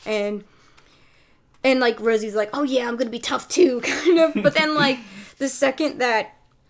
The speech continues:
Speaker 1: like, you know, he opens up the door, um, you know, it, it all, all bets are off, basically, um, because he is described as a mole. <laughs> Funny.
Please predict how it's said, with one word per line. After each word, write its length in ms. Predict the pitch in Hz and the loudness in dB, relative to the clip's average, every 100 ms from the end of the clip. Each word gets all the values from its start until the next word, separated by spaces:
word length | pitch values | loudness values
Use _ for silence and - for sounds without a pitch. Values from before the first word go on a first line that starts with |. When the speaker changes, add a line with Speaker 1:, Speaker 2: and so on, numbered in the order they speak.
| _ | _
Speaker 1:
like, 240 | 262 233 - | 2 2 0
you 140 | 233 | -2
know, 100 | 220 | -2
he 160 | 233 240 | 2 2
opens 240 | 262 277 | 2 4
up 180 | 262 262 | 2 0
the 60 | 220 | -2
door, 560 | 220 220 196 180 208 - - _ | 2 4 2 0 -6 -12 -20 _
um, 760 | 220 226 220 214 214 208 208 202 - _ _ _ _ _ _ - | -2 2 4 4 2 0 -4 -8 -14 _ _ _ _ _ _ -2
you 200 | 285 262 | 2 4
know, 220 | 220 214 | 4 2
it, 200 | - - 247 | 2 2 2
it 160 | 269 | 2
all, 340 | 254 254 247 220 | 2 2 2 0
all 500 | 226 233 214 - _ _ | 2 0 0 -6 _ _
bets 240 | 233 208 214 | -2 0 -2
are 140 | 196 | -2
off, 240 | 196 202 | -4 -6
basically, 640 | 208 208 208 214 196 196 - | -6 -6 -6 -6 -6 -6 -6
um, 420 | 220 233 233 233 | 0 0 0 -2
because 800 | 240 240 294 277 269 269 269 - - | -6 -2 2 2 2 0 0 -4 -16
he 220 | - 247 | -8 -6
is 80 | 240 | -6
described 420 | 220 - 247 247 | -8 -6 -4 -4
as 120 | 269 | -4
a 60 | 277 | -4
mole. 460 | 240 233 262 349 _ - - - - | -4 -4 -4 -6 _ -20 -20 -8 -2
<laughs> 0 | 262 247 277 269 254 233 | 0 0 -2 -4 -8 -10
Funny. 1400 | 220 294 - 320 - 330 311 294 240 208 220 240 269 | 0 2 2 0 -2 -6 -10 -12 -12 -12 -12 -10 -8